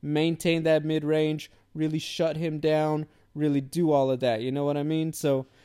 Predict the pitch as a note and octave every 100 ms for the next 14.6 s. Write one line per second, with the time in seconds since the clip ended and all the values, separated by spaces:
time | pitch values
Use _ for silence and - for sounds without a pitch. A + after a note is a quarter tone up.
0 | - - E3 F#3+ F3+ E3 E3 - F#3 F3
1 | E3+ E3 F#3 F3+ F3+ F#3 F#3 - G3 F#3+
2 | G3+ - _ _ C#3+ E3 E3 D3 D#3+ D#3
3 | C#3+ D3 D#3 - F3+ F#3 F#3 F#3 F3+ F3
4 | F3+ F3 F3 F3 - _ _ _ _ -
5 | D3 C#3+ C#3 C3 B2+ - D3+ D#3 F#3 G#3+
6 | G#3+ F#3+ F#3+ C#3 A#2+ D3+ E3+ - F#3+ F3
7 | F3 E3+ D#3+ E3+ E3+ - D#3+ D#3 D#3 D3+
8 | - E3 E3 D#3+ _ E3+ F3 D#3+ - D#3+
9 | C#3 C#3 C#3 C#3+ D#3+ D3+ C#3 D3 D3 -
10 | D#3+ D3+ C#3+ D3 C#3+ C#3+ - _ - -
11 | - C#3 C3+ C3 B2+ G2 _ _ _ _
12 | _ _ - F#3 - G#3 C4+ B3 F#3 F#3+
13 | G#3+ - A3 F#3+ D#3+ - E3 - - E3+
14 | E3+ E3 D#3+ C#3+ B2+